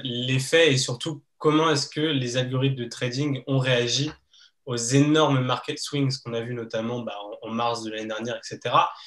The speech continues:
Est-ce que ces algorithmes ont été capables de réagir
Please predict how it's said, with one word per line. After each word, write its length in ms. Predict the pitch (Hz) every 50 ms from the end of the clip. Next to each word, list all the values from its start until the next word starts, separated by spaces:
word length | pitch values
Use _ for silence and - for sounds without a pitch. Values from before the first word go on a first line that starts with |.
| - - - - _ _ -
Est-ce 240 | 139 135 131 - -
que 120 | - 180
ces 240 | 165 - 151 143 143
algorithmes 640 | 143 143 143 143 143 160 170 165 - 151 139 139 -
ont 100 | - 139
été 200 | 139 135 139 135
capables 560 | 131 - 151 139 139 143 156 156 151 139 131 123
de 120 | 120 127
réagir 840 | 127 120 120 139 147 143 135 135 131 135 147 151 151 135 - -